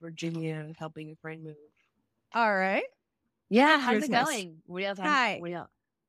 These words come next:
Speaker 2: We were getting an update about Thought's business, and we were just, like, interjecting with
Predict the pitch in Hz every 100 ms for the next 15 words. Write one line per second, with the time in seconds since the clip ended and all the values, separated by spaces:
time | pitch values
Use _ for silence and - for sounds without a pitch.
0 | _ _ _ _ - 240 269 320 311 302
1 | 277 - 240 - 269 240 226 226 220 220
2 | - - 220 220 - - - - 214 214
3 | 196 202 202 190 190 196 196 196 180 170
4 | - 175 175 160 - 156 160